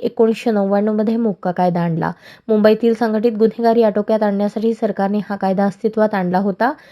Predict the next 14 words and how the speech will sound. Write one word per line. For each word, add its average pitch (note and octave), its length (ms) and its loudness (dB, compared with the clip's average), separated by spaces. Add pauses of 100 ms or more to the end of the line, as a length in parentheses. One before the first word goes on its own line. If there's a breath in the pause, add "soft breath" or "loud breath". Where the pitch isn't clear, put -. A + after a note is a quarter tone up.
(260 loud breath)
मोक्कातील C#4+ 540 2
तपास C4 280 2
पोलीस B3 300 2
आयुक्तालय A#3+ 480 2
हद्दीत A#3+ 360 0 (260)
सहाय्यक C4+ 520 2 (120)
पोलीस A#3 280 2
आयुक्त G#3+ 380 0
करतात, G#3+ 320 -4 (420 loud breath)
तर B3 60 2
पोलीस B3+ 400 4
अधीक्षक A3+ 340 2 (120)
कार्यालय G#3+ 380 2
हद्दीत G#3+ 320 0